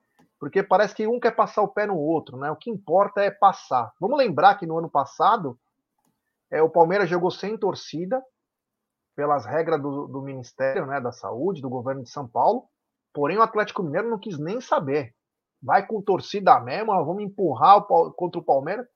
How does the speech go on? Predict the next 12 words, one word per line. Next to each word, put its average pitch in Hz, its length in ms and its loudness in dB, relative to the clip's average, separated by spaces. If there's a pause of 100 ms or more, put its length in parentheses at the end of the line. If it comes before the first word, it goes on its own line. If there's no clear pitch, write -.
(140)
Tomaram 156 380 4
no. 147 340 -8 (1040)
Mas 170 280 -4 (260)
ninguém 240 240 -4
quer 359 120 -2
saber, 170 320 4
né, 170 140 -2
Egidio? 139 300 -4
Na 175 180 4
hora 262 240 6
que - 160 0
é, 202 140 -4